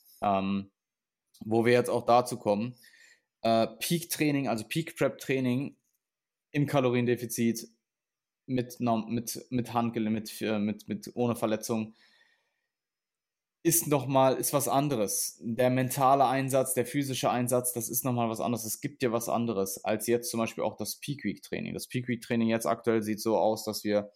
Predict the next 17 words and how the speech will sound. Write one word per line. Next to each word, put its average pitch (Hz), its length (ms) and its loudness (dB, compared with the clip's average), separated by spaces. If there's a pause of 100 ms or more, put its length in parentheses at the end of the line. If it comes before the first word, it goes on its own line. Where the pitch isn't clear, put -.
(440)
am 110 180 -2
Sonntag 123 480 2
bin 120 120 -2
ich 120 160 -6
noch 117 160 -2
die 107 140 -4
Session, 117 640 -2
ähm, 98 480 -4
gefahren, 123 560 2
die 110 100 -4
ich 101 100 -8
normalerweise 107 560 0
gefahren 117 340 -2
wäre. 117 160 0
Das 104 160 -8
war 101 140 -2
Push, - 420 -6